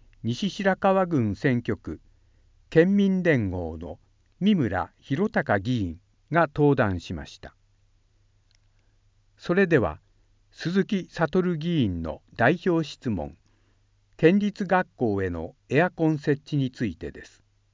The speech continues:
全国的な気温上昇により、本県でも猛暑日が増え、日常生活でのエアコンは欠かせないものとなっている。本県の県立高校では、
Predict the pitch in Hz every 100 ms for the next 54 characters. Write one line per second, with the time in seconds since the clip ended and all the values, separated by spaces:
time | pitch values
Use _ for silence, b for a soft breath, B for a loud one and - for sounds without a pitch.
0 | _ _ _ _ _ _ _ _ _ _
1 | _ _ _ _ _ _ - 151 196 208
2 | - 190 - 180 165 - - 143 170 185
3 | 165 175 156 147 98 85 87 82 73 73
4 | _ _ _ _ - 196 147 123 92 87
5 | 87 73 _ _ _ - 123 190 214 220
6 | 135 101 87 - 113 69 _ _ _ _
7 | _ _ 127 123 202 196 202 - 196 135
8 | 98 92 95 92 90 78 _ 117 147 160
9 | 170 147 139 131 - - 127 - 175 196
10 | 175 170 160 165 156 101 98 90 _ 78
11 | 71 67 - _ _ _ _ _ _ _
12 | _ _ _ _ _ _ _ _ 220 180
13 | 147 107 87 85 85 - 147 170 175 -
14 | 170 - 180 113 - 82 82 80 -